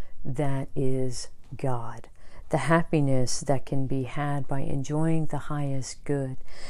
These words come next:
And it comes back to having that conversation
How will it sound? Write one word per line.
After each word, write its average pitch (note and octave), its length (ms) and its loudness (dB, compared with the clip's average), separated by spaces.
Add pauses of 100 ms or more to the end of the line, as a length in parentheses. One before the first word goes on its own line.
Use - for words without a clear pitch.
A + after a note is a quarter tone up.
(140)
And E3+ 140 4
it E3+ 80 2
comes A3 320 0
back D#3 500 -2
to C#3 320 2 (320)
having E3 380 4
that D3+ 240 0
conversation C#3+ 1300 0